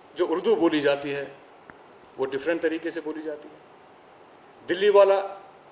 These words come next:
उसका diction अलग है, आंध्र प्रदेश वाले की pronunciation अलग है, तमिलनाडु वाला अलग उर्दू बोलता है। तो इस,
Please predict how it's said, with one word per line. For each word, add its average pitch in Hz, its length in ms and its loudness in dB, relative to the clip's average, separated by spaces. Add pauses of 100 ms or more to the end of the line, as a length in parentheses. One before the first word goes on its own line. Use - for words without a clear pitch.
उसका - 200 -2
diction 143 360 -6
अलग 160 240 -2
है, 160 80 -14 (840)
आंध्र 170 220 2
प्रदेश 180 340 4
वाले 175 220 4
की 170 100 -6
pronunciation 147 520 -4
अलग 156 240 -4
है, 160 140 -16 (600)
तमिलनाडु 175 480 4
वाला 170 220 4
अलग 151 300 -2
उर्दू 160 200 -4
बोलता 160 300 -6
है। 151 120 -16 (1400)
तो - 100 0
इस, - 380 -4